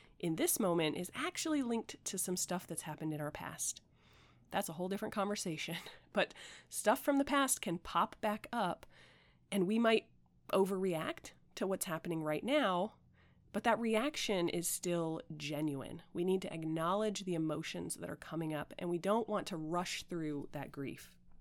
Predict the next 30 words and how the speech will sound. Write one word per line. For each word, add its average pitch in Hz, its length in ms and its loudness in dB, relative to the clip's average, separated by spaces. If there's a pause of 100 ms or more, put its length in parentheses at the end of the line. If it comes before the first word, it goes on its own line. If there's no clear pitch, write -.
(220)
whether 175 320 0
that's - 280 -2
anger, 226 500 0
whether 156 340 -4
that's 151 300 -4
sadness, 220 760 2 (460)
disappointment, 202 1040 0 (500)
um, 156 240 -6
taking 240 460 0
time 185 400 -2
to 175 440 0
feel 233 640 -2
that 185 240 0
pain, 160 480 -4
acknowledge 175 680 0
that - 180 -2
pain, 170 400 -2 (420)
uh, - 140 0
maybe 240 220 2
even 226 180 4
coming 208 280 4
up 202 120 2
with 185 100 -2
that 170 160 2
word 190 380 4
in 190 140 2
your 214 120 2
head, 190 340 0
"I 208 220 2
feel 208 640 0